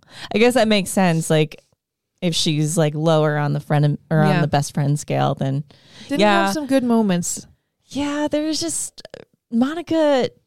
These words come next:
Speaker 1: is, like, on the slightly more annoying scale this season. Not on the Ross end, obviously.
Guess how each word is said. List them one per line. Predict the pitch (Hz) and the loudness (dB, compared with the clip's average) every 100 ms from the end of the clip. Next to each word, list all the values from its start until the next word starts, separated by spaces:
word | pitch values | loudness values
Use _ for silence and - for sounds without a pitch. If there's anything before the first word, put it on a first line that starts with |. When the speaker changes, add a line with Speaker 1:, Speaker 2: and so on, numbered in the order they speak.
| - | 0
Speaker 1:
is, | 254 214 | 0 4
like, | 233 233 | 2 2
on | 233 | 2
the | 226 | 0
slightly | - 226 - 220 | 0 0 2 2
more | 214 208 214 | 2 2 2
annoying | 220 208 202 180 175 | 2 2 0 0 0
scale | 170 - 156 160 151 | -2 -4 -2 0 0
this | 160 165 | 0 0
season. | - 151 143 139 139 | -2 0 0 0 0
Not | 196 240 262 269 - | 0 2 2 0 2
on | 220 202 | 2 4
the | 196 | 4
Ross | 180 165 165 | 4 2 0
end, | 147 - 131 - | -4 -4 -2 2
obviously. | 165 147 139 120 - - 254 190 | 2 2 0 -4 -4 -2 0 0